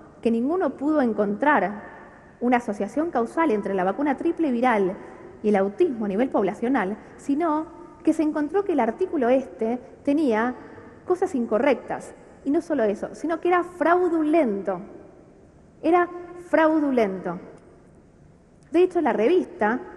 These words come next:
se retractó públicamente de este artículo en el año dos mil diez.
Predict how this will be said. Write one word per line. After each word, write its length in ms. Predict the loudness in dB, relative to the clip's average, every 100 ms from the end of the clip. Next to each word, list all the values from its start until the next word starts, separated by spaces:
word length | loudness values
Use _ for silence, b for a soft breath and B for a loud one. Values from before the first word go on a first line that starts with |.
| -20 -20 -10
se 160 | 0
retractó 600 | 2 4 2 0 0 0 -2 -12 -20 -20 -20 -20 0
públicamente 1000 | 2 4 4 2 2 2 0 0 -2 -2 -12 -14 -6
de 80 |
este 160 | 0 0
artículo 600 | 0 -4 0 2 2 -2 -10 -18 -20 -20 -2
en 120 | 2
el 120 | 4
año 220 | 4 2 -2
dos 160 | -2
mil 180 | -6 -6
diez. 340 | -6 -8 -18